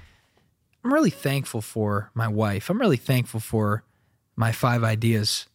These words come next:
community. I'm really thankful for, I'm really thankful for my church. I'm really thankful," versus, "Man, gas prices are so high right now.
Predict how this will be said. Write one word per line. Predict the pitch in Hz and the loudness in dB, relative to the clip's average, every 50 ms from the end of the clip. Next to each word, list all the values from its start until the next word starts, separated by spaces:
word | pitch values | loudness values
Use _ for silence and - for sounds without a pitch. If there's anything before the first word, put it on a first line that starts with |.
| _ | _
community. | - 127 120 113 110 110 107 107 107 101 117 | -2 0 2 2 2 2 2 0 0 2 2
I'm | 165 202 214 | 4 6 6
really | 208 180 156 | 6 6 4
thankful | 139 - - 135 131 131 123 - - 117 | 2 2 0 2 2 2 0 -2 -4 -6
for, | 107 - - 110 110 104 104 104 - _ _ _ _ _ _ _ _ _ _ _ _ _ _ _ _ - | -6 -4 -2 -2 0 0 0 0 -2 _ _ _ _ _ _ _ _ _ _ _ _ _ _ _ _ 0
I'm | 170 | 4
really | 185 240 233 175 | 6 6 6 4
thankful | - - 160 151 - - 123 | 4 4 2 2 2 -2 -2
for | - 131 | 0 0
my | 120 113 104 | 2 2 0
church. | 101 - - - 110 92 107 - - | 0 0 0 0 0 -2 -2 -2 -2
I'm | 139 160 185 | 0 2 4
really | 190 170 131 | 4 2 2
thankful," | - - 147 135 120 - - 120 113 - - - - _ _ _ _ _ _ _ - | 2 2 0 0 0 0 -2 -2 -2 -2 -6 -12 -20 _ _ _ _ _ _ _ 2
versus, | 139 147 160 151 139 - - 139 127 117 - - - - _ _ _ _ _ _ _ _ - - - - - - - _ _ | 6 6 6 6 6 6 4 4 4 4 2 -2 -6 -10 _ _ _ _ _ _ _ _ -20 -20 -20 -20 -20 -20 -20 _ _
"Man, | - 123 113 107 110 107 - - - - - - _ _ _ _ _ _ _ _ _ _ _ _ _ _ _ _ _ - | 4 6 6 6 4 2 0 -2 -8 -12 -16 -20 _ _ _ _ _ _ _ _ _ _ _ _ _ _ _ _ _ 2
gas | 127 127 131 120 - | 4 4 4 2 0
prices | - - 123 120 113 - 113 107 113 | -2 -2 -2 -2 0 -2 -2 -2 -2
are | 117 | -2
so | - - 127 120 | 0 0 2 2
high | 107 101 113 117 117 117 | 2 2 0 0 0 0
right | 113 110 110 110 | 0 -2 -2 -4
now. | 113 113 113 113 110 110 113 110 - | -6 -6 -4 -4 -2 -4 -4 -6 -10